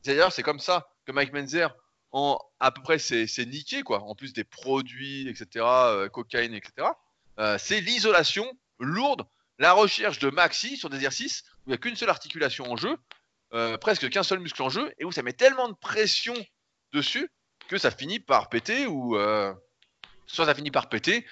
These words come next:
soit ça finit par s'user, euh, prématurément. Donc, euh, rappelez-vous, il y a beaucoup d'exercices où il n'y a pas de raison, et en plus, encore plus comme l'a dit Fabrice, quand on cherche à prendre du muscle, il n'y a pas de maxi à aller chercher, quoi. On en a rien à foutre du maxi,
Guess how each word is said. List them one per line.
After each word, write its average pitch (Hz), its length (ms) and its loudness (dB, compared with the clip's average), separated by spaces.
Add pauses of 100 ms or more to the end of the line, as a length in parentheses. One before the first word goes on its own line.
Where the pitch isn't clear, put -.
(340)
soit 190 180 4
ça 139 100 2
finit 156 240 -6
par - 160 2
s'user, 147 360 -2
euh, 151 80 4
prématurément. 135 720 -2 (420)
Donc, 107 260 -6
euh, 98 100 4
rappelez-vous, 135 560 0
il 156 40 2
y - 20 6
a - 40 4
beaucoup 175 200 -4
d'exercices 185 380 -2
où 139 40 -14
il 143 60 -10
n'y 120 60 0
a 104 60 2
pas 160 140 2
de 127 80 -2
raison, 117 320 -4 (160)
et 104 80 -4
en 127 100 6
plus, 170 220 -6 (100)
encore 110 240 -10
plus 156 140 -14
comme 110 100 -6
l'a 101 60 0
dit 92 80 -10
Fabrice, 139 220 -2
quand - 160 -16
on - 40 -18
cherche 196 220 0
à 127 60 0
prendre 113 180 -10
du 101 80 -14
muscle, 196 220 -10 (400)
il 113 40 2
n'y 110 40 6
a 107 40 2
pas 180 160 8
de 135 140 0
maxi 151 800 -2
à 76 100 -6
aller 160 200 -2
chercher, 240 380 -4
quoi. - 280 -16
On 175 100 -8
en 110 60 -4
a 113 80 -2
rien 190 160 2
à 120 100 -2
foutre 277 200 -14
du 147 100 -12
maxi, 123 320 -6